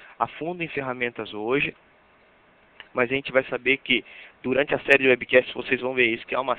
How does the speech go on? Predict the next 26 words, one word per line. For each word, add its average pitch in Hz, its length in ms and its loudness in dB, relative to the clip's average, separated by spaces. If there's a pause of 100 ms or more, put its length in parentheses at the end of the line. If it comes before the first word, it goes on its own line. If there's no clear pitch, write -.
(140)
série 156 240 6
de 139 120 -6
ferramentas 127 800 -2 (400)
pra 120 140 0
gente 131 260 -6
controlar 127 520 2
mais 131 260 -6
o 135 60 -8
ambiente, 117 600 -6
tá? 127 220 2 (1500)
Responsabilidade 147 920 2
e 135 40 -4
riscos 135 420 -8
altos, 95 460 2
né? 123 240 -4
Como 180 200 -2
a 170 40 4
gente 160 320 -6
gerenciar 143 720 0
risco, 107 400 -12
né? 139 180 2 (380)
Risco - 440 -2 (200)
sempre 180 240 0
tem, 87 340 -2 (560)
né? 120 380 2 (180)
Em 127 100 -18